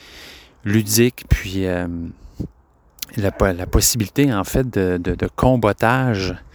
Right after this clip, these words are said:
de, de, de coups en cascade. Euh, écoutez, il y en a tellement de façons de dire ça, là. Mais, euh, c'est, c'est des grandes,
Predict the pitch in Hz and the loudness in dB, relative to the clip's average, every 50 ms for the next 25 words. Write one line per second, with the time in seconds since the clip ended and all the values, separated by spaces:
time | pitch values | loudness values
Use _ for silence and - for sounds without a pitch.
0 | - - - - - - - - - - _ _ _ - - 95 92 90 87 98 | -20 -20 -20 -20 -18 -20 -20 -20 -20 -20 _ _ _ -12 -8 -4 -4 -2 0 0
1 | 95 92 - 90 90 - - - - - 147 143 107 95 92 - - 104 - - | -2 0 0 -2 -2 -2 -4 -4 -2 2 2 4 2 2 0 -2 -2 0 0 0
2 | - - 123 123 131 131 120 104 98 95 90 90 87 90 - - - - - 117 | 0 0 0 2 2 2 2 2 2 0 0 0 -2 -6 -2 0 0 0 0 -2
3 | 113 101 92 90 90 92 92 98 104 98 - 110 101 101 113 117 - - 101 - | -4 -4 -6 -8 -6 -6 -4 -4 -4 -2 -2 -2 0 0 -2 0 0 0 2 2
4 | 123 123 110 104 107 98 - - - 139 139 143 - _ _ - - - - - | 2 2 2 2 0 -2 -2 -4 -2 -2 -2 -2 -4 _ _ -20 -20 -20 -20 -20
5 | - _ _ _ _ _ _ _ - 98 95 95 95 95 95 92 90 90 95 95 | -20 _ _ _ _ _ _ _ -4 -2 0 0 2 2 2 0 0 0 -2 -4
6 | 92 - - - - - - - - - 92 - - 92 85 95 95 - 107 120 | -4 -4 -2 -2 -2 -2 -2 -2 -4 -4 -6 -8 -6 -4 -4 -4 -2 0 2 2
7 | 131 135 131 | 4 4 4